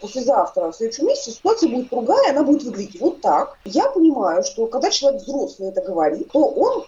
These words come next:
отдает себе отчет в том, что он это говорит, и что так оно и будет. То есть допустить, э, мысль, что мужчина сорока лет, э, смело фантазирует в моем присутствии, мне в голову не приходило.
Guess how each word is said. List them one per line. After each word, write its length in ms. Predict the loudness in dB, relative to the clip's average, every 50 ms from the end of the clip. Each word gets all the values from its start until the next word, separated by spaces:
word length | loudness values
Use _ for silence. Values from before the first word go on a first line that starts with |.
| -2 -2
отдает 360 | 0 2 4 4 2 2 0
себе 180 | -2 -2 0 0
отчет 460 | 0 0 -2 -6 -8 -8 -8 -8 -10 _ _ _ _
в 20 |
том, 160 | -8 -8 -8
что 160 | -8 -8 -6
он 60 | -4 -4
это 140 | -4 -4
говорит, 480 | -6 -2 2 2 4 4 2 -2 -6 -12 _ -8
и 60 | -6
что 180 | -4 0 0 2
так 260 | 2 2 2 0 0 0
оно 280 | 0 2 4 4 2
и 60 | 2 0
будет. 400 | -2 -4 -6 -6 -6 -8 -12 -16 _ _ _ _ _ _ _ _ _ 0
То 60 | 2
есть 120 | 2 2
допустить, 720 | 2 0 0 -2 -4 -4 -6 -10 -10 -10 -10 -10 -12 -18 _ _ _ -4
э, 40 | -2
мысль, 800 | 0 4 4 4 4 4 4 4 4 4 4 0 -4 -8 -6 -4
что 520 | -4 -4 -2 -2 0 2 2 2 2 -2 -6
мужчина 720 | -10 -10 -10 -6 -2 0 2 2 2 0 -2 -2 -2 -2
сорока 380 | -4 -6 -6 -8 -6 -2 0 2
лет, 320 | 2 4 2 2 0 -4 -14 -20 -20 -20 _ _ -20 -12 -6
э, 480 | -4 -2 0 2 2 2 2 2 2 0
смело 420 | 0 2 4 4 6 6 4 2
фантазирует 800 | 2 2 0 0 0 2 0 0 0 -4 -6 -4 -4 -4 -6 -6
в 40 | -8
моем 240 | -8 -6 -6 -6 -8
присутствии, 640 | -12 -12 -12 -10 -10 -10 -12 -14 _ -10 -8 -6
мне 180 | 0 2 2 2
в 120 | 2 2
голову 360 | 2 4 4 4 2 0 -2 -4
не 100 | -4 -4
приходило. 600 | -6 -8 -6 -4 -4 -4 -4 -6 -8 -8 -8